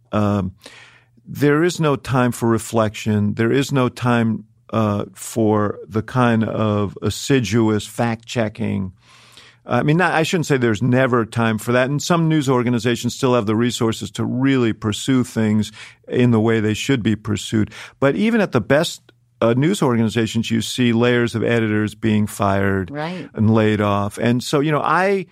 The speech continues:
Speaker 1: profited as a young reporter from the guidance and direction I got from really seasoned journalists. I think that layer has been removed because of economies and so on from a lot of places.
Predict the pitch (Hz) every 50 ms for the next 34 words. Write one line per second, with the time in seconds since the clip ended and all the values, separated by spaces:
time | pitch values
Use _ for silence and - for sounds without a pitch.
0 | _ _ _ _ _ - - 156 147 143 143 - 139 123 113 107 104 92 - -
1 | - 113 107 98 110 113 117 117 117 117 110 107 101 - - - 117 113 110 104
2 | 104 101 104 - - - - 113 107 107 104 101 90 - 123 123 127 123 117 123
3 | 117 113 - - - - _ _ _ - - 113 113 113 110 104 110 113 113 107
4 | - - 110 104 104 104 104 101 107 104 104 - - - 104 104 110 123 131 131
5 | 127 123 113 - - - - 120 120 104 95 107 104 98 95 - 101 104 104 107
6 | 107 98 95 92 92 92 - - - - - - - - - - - - 143 -
7 | 196 170 - 165 147 131 - - 117 123 127 127 123 120 117 113 113 110 98 87
8 | - - 107 104 104 101 95 - _ _ _ _ _ _ _ _ _ - 113 117
9 | 110 117 117 131 139 143 139 131 117 90 - - - - 110 - - 110 107 104
10 | 101 - 107 104 98 87 - - _ - 110 101 - - 117 120 113 113 113 110
11 | 104 98 98 98 98 98 92 - - 117 98 98 - - 117 113 110 104 - -
12 | 117 110 107 104 107 110 113 117 110 107 98 - - - 110 107 104 101 - 113
13 | 107 104 101 -